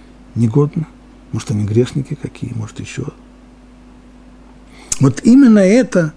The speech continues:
эту мысль хотел у него Моше сразу вывести. Всё наоборот. Всё совсем наоборот. Они погибли не потому, что они, в них есть хоть какой-то недостаток. Они погибли не потому, что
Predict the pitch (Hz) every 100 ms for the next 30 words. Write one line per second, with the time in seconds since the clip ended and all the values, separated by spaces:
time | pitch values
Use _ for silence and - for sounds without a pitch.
0 | - 202 - 175 190 156 139 139 170 160
1 | 156 143 143 139 - - - - 123 165
2 | 147 170 175 208 165 - 107 - 151 160
3 | 151 180 202 190 156 - - - - -
4 | - - - - - - - 123 143 -
5 | 101 - 196 - 202 185 131 131 151 147
6 | 143 165 160 156 147 135 147 156 202 -
7 | 170 156 131 117 - - - - 135 139
8 | - 127 - - - - 131 - 120 139
9 | 123 113 110 - - - - - - -
10 | - 127 127 135 156 151 151 139 143 147
11 | 147 247 220 131 143